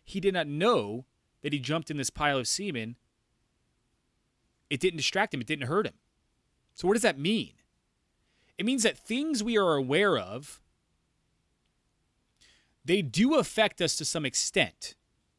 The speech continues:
But a huge part of life is learning how to not react to things. And then to get to a point where the things that we are aware of that could be affecting us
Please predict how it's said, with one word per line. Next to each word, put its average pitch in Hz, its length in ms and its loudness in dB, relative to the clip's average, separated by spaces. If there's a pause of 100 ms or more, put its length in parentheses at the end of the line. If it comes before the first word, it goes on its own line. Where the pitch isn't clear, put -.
(2250)
But 208 240 2
a 202 40 6
huge 330 480 0
part 226 240 0
of 196 100 2
life 151 480 2 (240)
is 147 160 -6
learning 214 460 -2
how 202 180 0
to 175 120 0
not 147 460 2
react 156 500 0
to 117 120 -6
things. - 680 -16 (960)
And 196 140 0
then 226 140 0
to 208 100 -2
get 165 280 -6
to 311 180 0
a 208 60 0
point 143 560 -2 (1400)
where 202 240 4
the 185 160 0
things 285 380 -4
that 190 140 -2
we 165 120 -2
are 240 260 2
aware 131 360 0
of 135 320 -4 (120)
that 147 160 -8
could 285 260 -6
be 208 120 -2
affecting 123 540 -6
us 117 420 -4